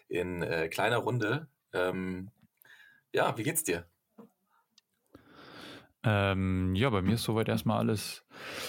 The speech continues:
Speaker 2: alles gut. Ähm, hab noch frei bis Donnerstag, da ist mein erster Arbeitstag wieder. Ähm, das heißt, ich, ähm, bereite schon etwas vor. Und ja, aber ansonsten ist alles entspannt, ne?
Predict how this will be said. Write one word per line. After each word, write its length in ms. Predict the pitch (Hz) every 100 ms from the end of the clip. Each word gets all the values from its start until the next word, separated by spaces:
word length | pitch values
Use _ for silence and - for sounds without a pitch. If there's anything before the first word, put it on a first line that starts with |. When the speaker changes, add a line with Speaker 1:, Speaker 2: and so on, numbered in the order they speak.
| -
Speaker 2:
alles 320 | - 110 -
gut. 400 | 135 156 160 - - -
Ähm, 680 | 107 104 101 101 101 101
hab 120 | 104 - -
noch 340 | 101 98 90
frei 460 | - - 117 123 123
bis 560 | 107 107 101 - - -
Donnerstag, 640 | 135 139 139 135 - 135 113
da 100 | 104
ist 140 | -
mein 80 | 101
erster 280 | 101 - 117
Arbeitstag 520 | 110 110 - 101 -
wieder. 320 | 104 104 101 - - - _ _ _ _ _ _ - -
Ähm, 260 | 113 92 87
das 160 | 85
heißt, 240 | 98 87 -
ich, 200 | - 117
ähm, 580 | 95 87 85 85 85 85
bereite 360 | - 92 92 101
schon 180 | - 98
etwas 300 | 92 95 -
vor. 360 | - 107 104 - - - - - - - _ -
Und 680 | 101 92 92 90 87 87 95
ja, 100 | 117
aber 140 | 90
ansonsten 420 | 90 92 104 -
ist 120 | 101
alles 240 | - 92 87
entspannt, 460 | 90 - 107 85 87
ne? 300 | 117 120